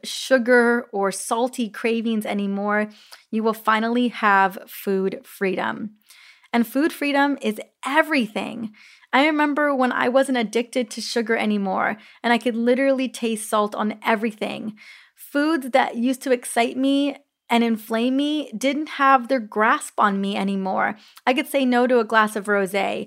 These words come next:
an ice cream sundae, sweet potato fries, and sausage pizza. Before doing a hormone-loving detox,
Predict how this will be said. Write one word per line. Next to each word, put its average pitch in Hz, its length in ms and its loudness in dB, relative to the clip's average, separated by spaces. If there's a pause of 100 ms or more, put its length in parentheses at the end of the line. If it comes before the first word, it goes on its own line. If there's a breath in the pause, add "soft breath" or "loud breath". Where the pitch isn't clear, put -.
(220 loud breath)
an 233 140 0
ice 240 280 2
cream 233 360 -2
sundae, 214 580 -2
sweet 269 320 -4
potato 247 340 2
fries, 202 520 2
and 220 200 -2
sausage 208 460 0
pizza. 202 480 -2 (400 loud breath)
Before 254 500 0
doing 254 240 0
a 233 60 0
hormone-loving 233 840 0
detox, 240 520 0